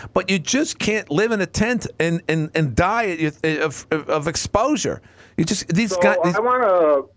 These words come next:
Speaker 2: the person who said that these people are in survival mode, that's absolutely true. Okay? Now,
Speaker 1: Yeah, in the,
Speaker 2: I
Speaker 1: in the
Speaker 2: have no
Speaker 1: cold
Speaker 2: idea
Speaker 1: weather, it
Speaker 2: what
Speaker 1: is.
Speaker 2: kind of drugs all these people are on. I guess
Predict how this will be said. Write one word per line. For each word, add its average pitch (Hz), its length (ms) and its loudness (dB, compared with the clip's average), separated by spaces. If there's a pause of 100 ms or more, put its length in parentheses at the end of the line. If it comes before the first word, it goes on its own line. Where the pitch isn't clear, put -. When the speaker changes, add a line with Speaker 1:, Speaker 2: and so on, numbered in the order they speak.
(120)
Speaker 2:
the 160 120 -2
person 233 360 -6
who 185 140 2
said 196 180 0
that 156 160 0
these 156 200 0
people 165 220 -2
are 147 500 2
in 151 160 -6
survival 139 500 0
mode, 95 380 -8 (440)
that's 175 260 0
absolutely 190 560 0 (160)
true. 139 340 -2 (800)
Okay? 135 500 2 (680)
Now, 165 540 2 (340)
Speaker 1:
Yeah, 214 180 2
in 110 80 0
the, 110 80 2
Speaker 2:
I - 60 0
Speaker 1:
in - 60 -4
the 233 60 4
Speaker 2:
have 196 120 2
no - 60 -2
Speaker 1:
cold 202 160 6
Speaker 2:
idea 117 80 -2
Speaker 1:
weather, 160 280 2
it 85 60 4
Speaker 2:
what 82 80 2
Speaker 1:
is. 127 140 -6 (100)
Speaker 2:
kind 160 260 -4
of 113 100 -10
drugs 156 360 0
all 131 400 0 (260)
these 135 140 -14 (100)
people 135 220 -2
are 127 260 0
on. 123 120 -6
I 120 80 -2
guess 147 140 0